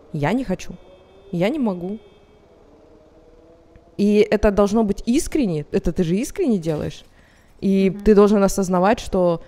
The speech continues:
Speaker 1: этот человек, неважно, что он от тебя хочет, ты от этого не получаешь больше удовольствия. И больше либо не помогаешь, либо даешь дистанцию такую, чтобы человек этот не привыкал к тебе.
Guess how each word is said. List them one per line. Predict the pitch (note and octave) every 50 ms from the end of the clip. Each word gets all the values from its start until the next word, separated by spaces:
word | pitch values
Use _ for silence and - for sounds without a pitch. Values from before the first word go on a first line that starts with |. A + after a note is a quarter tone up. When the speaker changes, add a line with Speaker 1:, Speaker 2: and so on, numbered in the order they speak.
| - - _ _ - -
Speaker 1:
этот | - G#3 C4 C4+ -
человек, | - - A3 F#3+ F3 F3 A3+ F4+ - - - -
неважно, | - G#3 B3 B3+ B3 A#3 G3 D#3+ D#3+ D#3+
что | - - G#3
он | F#3 E3+ D3
от | -
тебя | - D#3+ D3+
хочет, | - - - - - D#3 - _ _ _ -
ты | G#3 A#3 F4
от | A4 -
этого | B3 - F#3 E3+
не | F3 G3+
получаешь | - A3+ A3+ - - D#3 D3 - -
больше | D3 D3 - - C#3
удовольствия. | C#3 C#3 C3+ D#3 D3+ - - - E3+ - _ - - _ _ _ _ _ _ _ _ _ _ _ _ _ _ -
И | F#3+
больше | F3 B3 D4 - - A3
либо | G#3+ A3+ G3+ G#3+
не | G#3+ G#3+
помогаешь, | - G#3 F#3+ F#3+ G3 C4 G4 A4 - C#4
либо | C4+ G#3+ G#3
даешь | G3 F#3+ G3 G3+ G3+ G3 - - -
дистанцию | - F3+ F3 F#3 - - A3 D4 F#4 - - A3
такую, | - F3+ - F3 -
чтобы | - F3 D#3+
человек | - - F3+ G#3 C#4 - A3
этот | F3+ F#3+ F3 F#3+
не | F#3+ F#3 F#3
привыкал | F#3+ - G3+ F#3 G3+ G3 - D3+ D3
к | - -
тебе. | - - C#3+ D3 D#3